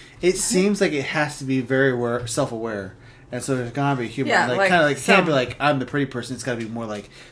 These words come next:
Speaker 1: "I'm the pretty
Speaker 2: Like,
Speaker 1: person."
Speaker 2: you know they're gonna have Aqua. You know, that song, the Barbie girl song.
Speaker 1: If they don't miss the opportunity. Which
Speaker 2: They
Speaker 1: was
Speaker 2: will.
Speaker 1: funny because Aqua was not blonde.
Speaker 2: So?
Speaker 1: But she was a Barbie girl in the
Speaker 2: Neither
Speaker 1: Barbie
Speaker 2: is
Speaker 1: world.
Speaker 2: Midge.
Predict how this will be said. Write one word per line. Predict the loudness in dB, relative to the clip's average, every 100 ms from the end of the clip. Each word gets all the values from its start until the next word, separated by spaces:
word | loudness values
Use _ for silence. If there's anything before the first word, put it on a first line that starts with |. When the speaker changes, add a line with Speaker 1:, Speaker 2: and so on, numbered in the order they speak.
| -18
Speaker 1:
"I'm | -10 -8
the | -8
pretty | -10 -6
Speaker 2:
Like, | -4
Speaker 1:
person." | -2
Speaker 2:
you | 2
know | 4 4
they're | 2 -2
gonna | -4 -6
have | -8 -8 -8
Aqua. | -8 -8 -8 -8 -8 -10 -16 -20 -20 -20 -20 -12
You | -8
know, | -8 -8 -10 -10
that | -10 -10
song, | -12 -12 -14 -16
the | -18
Barbie | -16 -16 -16
girl | -16 -14 -16
song. | -16 -14 -14 -16 -20 -20 -20 -20 -20 -20 -12
Speaker 1:
If | -6
they | -4
don't | -2 -2 -4
miss | -8
the | -6
opportunity. | -8 -8 -10 -4
Which | 0 2
Speaker 2:
They |
Speaker 1:
was | 2
Speaker 2:
will. | 2 4
Speaker 1:
funny | 2
because | 2 -2 -6 -6
Aqua | -6 -4 -2 -2
was | -2 -6
not | -8 -6
blonde. | -8 -8 -12 -20 -20 -20 -20 -20 -20 -20 -20 -20
Speaker 2:
So? | -20 -10 -6 -6 -6 -12 -20 -20 -20 -20 -20 -20 -20 -18
Speaker 1:
But | -14
she | -10
was | -8 -8
a |
Barbie | -6 -6 -6
girl | -6
in | -6
the |
Speaker 2:
Neither | -2 -2
Speaker 1:
Barbie | -2
Speaker 2:
is |
Speaker 1:
world. | -2 -2
Speaker 2:
Midge. | -2 -2 -4